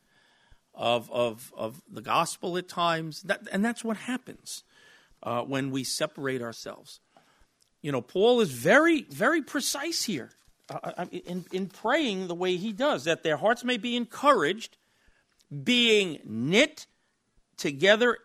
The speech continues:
in love, to reach all the riches of full assurance of understanding in the knowledge of God's mystery, which is Christ. It has never been, nor will it ever be,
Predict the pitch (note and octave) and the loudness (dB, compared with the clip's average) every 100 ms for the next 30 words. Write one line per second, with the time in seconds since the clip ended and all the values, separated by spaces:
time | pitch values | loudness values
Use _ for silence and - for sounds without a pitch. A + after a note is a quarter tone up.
0 | _ - F3 D#3+ B2+ C3 D3 - _ - | _ 0 0 0 -4 -8 -10 -14 _ -20
1 | _ _ _ _ _ _ _ _ _ _ | _ _ _ _ _ _ _ _ _ _
2 | _ _ _ _ - E3 D3 E3+ C#3+ D3 | _ _ _ _ -12 -8 -4 -6 -4 -4
3 | E3 E3+ C#3+ C#3+ D3 A#2+ A#2+ - B2+ B2 | -2 -2 -4 -6 -6 -8 -10 -10 -10 -8
4 | - B2 A#2+ A#2 A2+ A#2+ B2+ - A#2+ A#2 | -6 -6 -6 -8 -8 -8 -10 -8 -6 -6
5 | A2+ A2+ A2+ A#2 A2+ A2 A2+ A2+ A2 A#2 | -8 -8 -6 -6 -8 -12 -12 -10 -10 -10
6 | A2 - G#2+ G#2+ _ _ _ _ G2+ G#2+ | -12 -14 -18 -20 _ _ _ _ -12 -12
7 | - - _ _ _ - G2+ F#2+ - _ | -14 -20 _ _ _ -6 -6 -6 -10 _
8 | _ _ _ _ - F#2 F#2 - - _ | _ _ _ _ -10 -10 -10 -14 -16 _
9 | _ _ _ _ _ _ _ _ _ - | _ _ _ _ _ _ _ _ _ -20
10 | _ _ _ _ _ - C3 D#3 C3 E3 | _ _ _ _ _ -4 0 2 2 4
11 | G3+ A#3+ E3 D3 D3 E3 _ - - - | 2 0 0 0 -2 -10 _ -20 -20 -12
12 | D3+ E3 E3 D#3 F#3 G#3 E3+ D#3+ C3 | -8 -6 -4 -2 -2 -2 -2 -2 -2